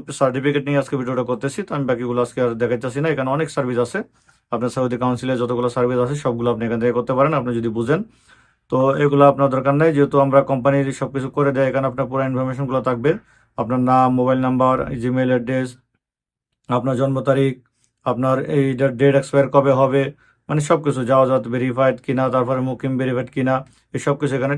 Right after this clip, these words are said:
টিক চিহ্ন দেওয়া থাকবে। তো আমার এখানে সব কিছু দেওয়া আছে, আমি নিরাপত্তার স্বার্থে সেগুলোকে, আহ, ব্রো করে দিয়েছি, কারণ যদি সরাসরি দেখানো, YouTube-এর থেকেও নিষেধ করা আছে, এগুলো করলে আবার ভিডিওটা ডিলিট করে দিবে, কমিউনিটি গাইডলাইন দিয়ে দিবে, এই জন্য আমি এগুলোকে ব্লক করে দিয়েছি, কিন্তু আপনারা এভাবে দেখতে পারবেন আসলে এখান থেকে। তো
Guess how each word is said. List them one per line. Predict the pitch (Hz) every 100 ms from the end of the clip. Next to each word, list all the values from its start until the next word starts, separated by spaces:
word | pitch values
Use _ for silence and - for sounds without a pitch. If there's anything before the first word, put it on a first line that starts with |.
| 147
টিক | 120
চিহ্ন | 135 127
দেওয়া | 127 123
থাকবে। | 120 120 214 - _ _ _
তো | 143
আমার | 135 127
এখানে | 135 120
সব | 117
কিছু | 120 131
দেওয়া | 127 123
আছে, | 120 160
আমি | 135 127 123
নিরাপত্তার | 123 120 117 120 123 -
স্বার্থে | 101 - 135 120
সেগুলোকে, | 123 117 113 123 120 - _ _ -
আহ, | 113 113
ব্রো | 123 123
করে | 127 127
দিয়েছি, | 120 117 202 - _ _ _ -
কারণ | 120 113
যদি | 113 110
সরাসরি | 127 120 123
দেখানো, | 120 127 127 131
YouTube-এর | 127 127 139
থেকেও | 120 131 131
নিষেধ | 123 123 131
করা | 123
আছে, | 123 175
এগুলো | 147 123
করলে | 120 120
আবার | 120 113
ভিডিওটা | 117 117 120
ডিলিট | 110 135 143
করে | 139
দিবে, | 135 143
কমিউনিটি | 139 127 123 123
গাইডলাইন | 120 131 135
দিয়ে | 139
দিবে, | 147 208 _ _ _ _ -
এই | 123
জন্য | 131
আমি | 131
এগুলোকে | 123 127 127 147
ব্লক | 127 123
করে | 131 127
দিয়েছি, | 131 165
কিন্তু | 147 127
আপনারা | 123 127
এভাবে | 127 170 135
দেখতে | 113 131
পারবেন | 127 123 113
আসলে | 120 113
এখান | 113
থেকে। | 127 180 226 _ _ _ _ _ _
তো | -